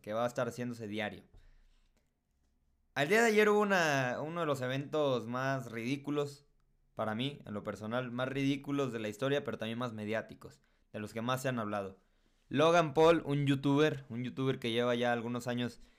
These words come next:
en el medio y que, pues, lleva, ya tiene una audiencia relativamente grande, y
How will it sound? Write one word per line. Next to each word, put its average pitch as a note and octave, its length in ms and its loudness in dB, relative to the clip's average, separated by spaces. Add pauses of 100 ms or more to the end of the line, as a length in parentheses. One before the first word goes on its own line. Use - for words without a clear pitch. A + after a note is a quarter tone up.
(120)
en A#2 120 -6
el A#2 140 -4
medio D#3 420 2
y A#2+ 140 0
que, G#2+ 380 0
pues, G2+ 140 -10
lleva, A#2 460 -2
ya A2 160 -4
tiene A#2+ 200 -2
una A#2+ 200 -2
audiencia A#2 640 -2 (460)
relativamente D3+ 580 2
grande, D3+ 480 -2 (580)
y F#3 440 2